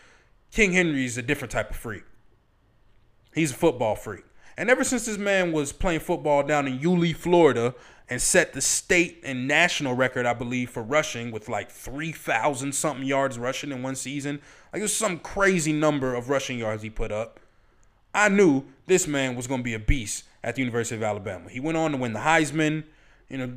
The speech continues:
everybody's seen that legendary picture of him next to Mark Ingram, where Mark Ingram's looking at him like a, a scarecrow or some shit out in the middle of the field, like Jeepers Creepers. And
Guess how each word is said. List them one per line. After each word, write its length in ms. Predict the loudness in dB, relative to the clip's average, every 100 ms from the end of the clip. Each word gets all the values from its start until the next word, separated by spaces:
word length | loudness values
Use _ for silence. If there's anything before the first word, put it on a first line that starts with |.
| -14 -18 -6
everybody's 480 | -4 2 4 4 2
seen 220 | 0 0
that 120 | 2
legendary 380 | 0 0 -2 2
picture 440 | 4 2 0 -4
of 80 | -4
him 200 | -2 -2
next 260 | -2 -4 -6
to 80 |
Mark 300 | -2 0 0
Ingram, 260 | -2 -2 -2
where 80 | -4
Mark 240 | -4 -6 -6
Ingram's 320 | -4 -4 -6
looking 200 | -6 -4
at 120 | -4
him 240 | -4 -6 -8 -18 -8
like 300 | -2 -2 -2
a, 360 | -6 -6 -6 -10 -14
a 200 | -10 -10
scarecrow 840 | -6 -4 0 -2 -2 0 0 0 -6 -20 -20 -12
or 80 | -6
some 220 | -2 -2
shit 300 | -2 -4 -4
out 140 | -4 -4
in 60 |
the 60 | -4
middle 200 | -2 -2
of 60 | -2
the 60 |
field, 500 | -2 0 2 0 -4 -14
like 160 | -16 -6
Jeepers 320 | -6 -4 -2
Creepers. 500 | -2 0 -2 -6 -12 _ _ _ _ _ _ _ _ -4
And 440 | 0 0 -2